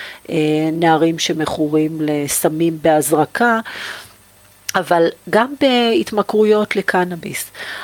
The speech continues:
אנחנו מדברים על זה שאנחנו, אנחנו איתם, אנחנו עושים איתם מזעור נזקים. למשל, אנחנו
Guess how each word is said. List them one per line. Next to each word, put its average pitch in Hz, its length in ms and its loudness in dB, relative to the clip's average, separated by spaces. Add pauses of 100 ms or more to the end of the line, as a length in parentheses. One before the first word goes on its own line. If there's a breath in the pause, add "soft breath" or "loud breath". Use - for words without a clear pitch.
(160 loud breath)
אנחנו 170 360 0
מדברים 220 520 2
על 254 120 0
זה 269 280 2
שאנחנו, 202 800 -2 (160)
אנחנו 226 320 0
איתם, 202 420 2 (220)
אנחנו 190 360 0
עושים 262 380 0
איתם 226 420 0 (100)
מזעור 196 440 2
נזקים. 175 600 -2
למשל, 170 600 0 (480 loud breath)
אנחנו 196 640 0